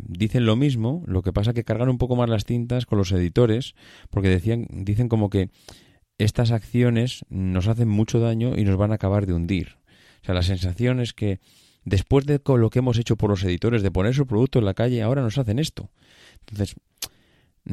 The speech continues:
realmente parece como que la culpa no es de... Bueno, que la culpa no es de nadie, la culpa <laughs> es de que, bueno, que el mundo funciona así. Hoy, hoy tienes un negocio que funciona de determinada manera y dentro de veinte años ese negocio, pues, no tiene sentido, pues, porque las costumbres cambian.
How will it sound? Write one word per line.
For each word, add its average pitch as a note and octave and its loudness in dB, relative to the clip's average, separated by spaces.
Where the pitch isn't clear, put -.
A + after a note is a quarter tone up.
realmente B2 2
parece G#2 0
como A2 0
que G2 -2
la F2 0
culpa C#3 0
no F#2+ 2
es F#2+ 0
de... F2 -2
Bueno, F#2+ -4
que E2+ -8
la F2 -4
culpa F#2+ 0
no G#2 4
es F#2+ 2
de F2 0
nadie, A2+ 0
la E2+ -4
culpa F#2+ 0
<laughs> F#2 -2
es G2 -4
de F#2 -2
que, F2+ -4
bueno, G#2+ -2
que - 0
el F#2 2
mundo G2+ 2
funciona A2+ 0
así. G#2+ 0
Hoy, F#2+ -2
hoy G2+ -6
tienes G2 -2
un G2+ -2
negocio G2+ 0
que F2+ -4
funciona F2 -2
de F#2+ 0
determinada F#2+ -2
manera C3 -2
y F2+ -6
dentro F2 -2
de F#2 2
veinte F#2+ 0
años A#2+ -2
ese F2 -8
negocio, F2 -2
pues, E2+ -8
no F#2+ 0
tiene F#2 -2
sentido, F#2 0
pues, A#2+ 0
porque F2+ -6
las E2 -6
costumbres F2 -4
cambian. F#2+ -4